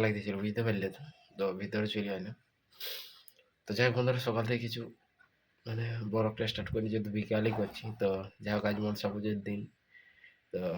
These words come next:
মনসা পুজোর শুভেচ্ছা ও অভিনন্দন সবাইকে। আর বর্তমানে শরীরটা প্রচণ্ড খারাপ, কালকের থেকেই আছে। আর ইয়ার আগে গেলে তো মানে ওই জুলাই সাতাশ তারিখ মানে আঠাশ তারিখ এলে স্টার্ট, ঘরের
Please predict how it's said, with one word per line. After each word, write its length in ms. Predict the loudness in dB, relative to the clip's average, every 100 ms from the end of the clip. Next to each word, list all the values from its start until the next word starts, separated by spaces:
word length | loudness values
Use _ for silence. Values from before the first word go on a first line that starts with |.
| -6 -14 -20 -20 -20 _ _ -4
মনসা 240 | -4 -2 -4
পুজোর 220 | -2 -2 -2
শুভেচ্ছা 420 | -4 -4 -6 -4 -2
ও 20 |
অভিনন্দন 420 | -2 -2 -4 -4 -4
সবাইকে। 380 | -2 -2 -2 -6 -12 _ -20 -20 -20 -20 -18 -8 -6 -6 -10 -16 -20 -4
আর 80 | -2 0
বর্তমানে 340 | 0 0 0 2
শরীরটা 320 | 2 2 0 0
প্রচণ্ড 320 | 0 0 0 0 -2 0
খারাপ, 280 | 0 0 0
কালকের 300 | -2 0 -2 -2
থেকেই 300 | -4 0 0 0
আছে। 180 | -2 -6 -4
আর 80 | 0
ইয়ার 140 | 2 4
আগে 80 | 2
গেলে 220 | 2 2 0
তো 60 | 0 0
মানে 200 | 2 2
ওই 80 | 0 -4 -12 -14 -16 -18 _ -20 -20 -10 -6 -6 -6 -14 -16 -14 -14 -14 -16 -18 -18 -18 -14 -6 0
জুলাই 300 | 4 4 6 4 2
সাতাশ 280 | 0 0 0
তারিখ 180 | 0 0 0
মানে 120 | 2 4
আঠাশ 180 | 2 2
তারিখ 180 | 4 6 4
এলে 200 | 6 4 2
স্টার্ট, 240 | -4 -6 -2
ঘরের 240 | 2 2